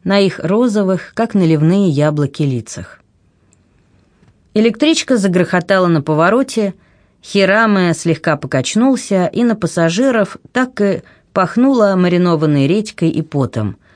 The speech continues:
Девчонки сморщились. "Да, вот как бывало". Поезд, покинув Нагою,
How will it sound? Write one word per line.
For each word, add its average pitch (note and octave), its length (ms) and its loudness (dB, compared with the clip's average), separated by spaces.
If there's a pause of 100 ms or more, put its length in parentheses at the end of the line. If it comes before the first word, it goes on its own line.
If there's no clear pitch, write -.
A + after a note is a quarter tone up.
(160)
Девчонки A#3 520 0
сморщились. A#2 800 -4 (1080)
"Да, F#3+ 580 0 (160)
вот A3+ 340 -2
как B2+ 200 -2
бывало". B2 580 -2 (1200)
Поезд, A3+ 640 0
покинув C#3+ 600 0
Нагою, E3 640 0